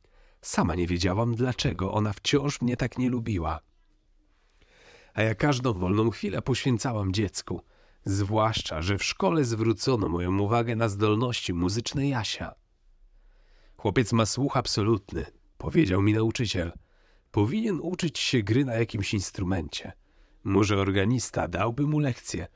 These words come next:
Szkoda byłoby zaprzepaścić taki talent”. Pamiętam, że wracałam wtedy z wywiadówki niesamowicie dumna z syna. Ale gdy opowiedziałam o tym w domu przy kolacji, napadli mnie oboje, mąż z teściową, zgodnym chórem.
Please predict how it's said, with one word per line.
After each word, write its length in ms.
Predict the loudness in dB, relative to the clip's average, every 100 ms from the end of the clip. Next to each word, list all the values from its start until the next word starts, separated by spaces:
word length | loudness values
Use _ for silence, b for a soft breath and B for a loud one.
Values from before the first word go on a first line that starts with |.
| b b
Szkoda 520 | b -6 2 2 2 2
byłoby 340 | 2 2 2
zaprzepaścić 840 | 0 0 0 -2 -2 -2 -4 -6
taki 300 | -4 -4 -4
talent”. 580 | -4 -4 -4 -6 -12 -20 _ _ _ _ _ _ _ _ -20 _
Pamiętam, 420 | -2 2 2 2 2
że 140 | 4
wracałam 480 | 2 0 0 -2 -2
wtedy 260 | -4 -4
z 100 | -2
wywiadówki 580 | -2 0 0 0 -4 -4
niesamowicie 640 | -2 -2 0 -2 -2 -2 0
dumna 400 | 0 0 0 -2
z 80 |
syna. 420 | -4 -4 -4 -6 -8 _ _ _ _ _ _ -4
Ale 240 | 0 2
gdy 200 | 4 4
opowiedziałam 720 | 4 2 2 2 2 0 -2
o 60 | -2
tym 200 | 0 0
w 80 | 2
domu 300 | 2 2 0
przy 180 | -4
kolacji, 520 | -2 0 0 -2 -2 -2
napadli 480 | 0 -2 0 0
mnie 220 | 0 0 0
oboje, 480 | 0 0 0 -4 -12 _ _ -4
mąż 440 | 2 4 4 4
z 100 | 0
teściową, 640 | -2 -2 0 0 0 0 0
zgodnym 520 | 0 -2 -2 0 -2
chórem. 480 | 0 -2 -2 -6